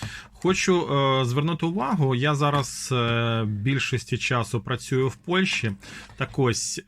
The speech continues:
такі старі, е, катушки, а, тут, в Польщі, і я потім подивився, трохи, е, з-, відразу не міг зрозуміти.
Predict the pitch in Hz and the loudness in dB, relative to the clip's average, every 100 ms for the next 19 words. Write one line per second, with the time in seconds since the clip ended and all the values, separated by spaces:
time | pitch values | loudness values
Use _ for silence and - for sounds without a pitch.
0 | 127 123 117 113 113 123 - 143 - 143 | -2 0 2 0 0 -4 -4 -4 -2 -2
1 | 135 131 127 135 123 117 139 - 202 - | 0 0 -2 -2 -4 -2 -4 -2 -2 -2
2 | - 135 110 - - - - - _ 123 | -2 0 0 -6 -18 -20 -20 -20 _ -4
3 | 117 110 - 143 156 220 - - - - | -4 -4 -2 2 4 2 -2 -16 -18 -20
4 | - - 123 127 151 - - 170 170 - | -20 -8 0 2 2 0 0 0 -2 -4
5 | 127 123 123 123 120 117 113 110 113 110 | -2 0 2 2 2 2 2 0 0 -2
6 | 117 117 107 110 113 117 196 196 123 107 | -2 -2 -2 0 0 2 0 0 -2 -2
7 | - 107 117 110 104 107 107 107 104 101 | -2 -4 0 0 2 0 0 0 0 0
8 | 101 98 90 - - - 107 101 110 113 | -2 -4 -8 -10 -10 -4 -2 -2 -2 0
9 | 117 107 113 110 101 101 110 113 139 208 | 0 0 0 0 0 0 0 0 0 0
10 | - 151 | 0 -2